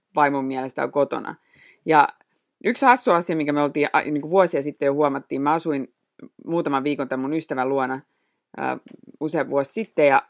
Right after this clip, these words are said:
hän kiinnitti ensimmäisenä ihmisenä mun huomioni siihen, että multa jää kaapin ovet auki. Ja, <laughs> ja myös hänen puolisoltaan jää kaapin ovet auki.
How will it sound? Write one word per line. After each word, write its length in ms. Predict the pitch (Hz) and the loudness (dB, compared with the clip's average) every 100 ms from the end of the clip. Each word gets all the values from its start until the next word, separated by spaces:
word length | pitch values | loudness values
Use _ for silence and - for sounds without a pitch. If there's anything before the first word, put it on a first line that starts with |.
| _ _ _ 175 | _ _ _ -4
hän 260 | 202 247 - - _ | -2 -2 -6 -20 _
kiinnitti 340 | 185 170 156 185 | -4 -2 0 0
ensimmäisenä 500 | 220 196 147 147 143 | 0 -2 -2 0 -2
ihmisenä 540 | 156 151 143 131 127 _ _ _ | 0 -2 -2 -4 -4 _ _ _
mun 180 | 165 156 | -4 0
huomioni 420 | 190 185 151 139 | 4 4 4 0
siihen, 260 | 143 170 147 | 0 -2 -2
että 140 | 143 | -2
multa 200 | 254 240 | -4 0
jää 140 | 160 147 | 0 0
kaapin 540 | 202 277 170 - 135 - | 4 8 8 4 -6 -2
ovet 280 | 143 139 131 - | -2 -2 -6 0
auki. 560 | 135 127 113 - 151 - _ _ _ _ _ - | 2 2 0 -8 -16 -16 _ _ _ _ _ 2
Ja, 220 | 170 - 277 - 208 - - | 6 6 4 4 4 4 -8
<laughs> 520 | - - 294 285 - | -10 -10 -12 -10 -4
ja 100 | 190 | -2
myös 200 | 226 240 | 0 -2
hänen 180 | 269 269 | -4 0
puolisoltaan 560 | 508 302 190 165 151 143 | 4 4 4 0 0 0
jää 140 | 139 | 2
kaapin 320 | 139 135 139 | 2 0 0
ovet 200 | 139 135 | -4 -2
auki. 460 | 135 131 - - | -2 -4 -6 -14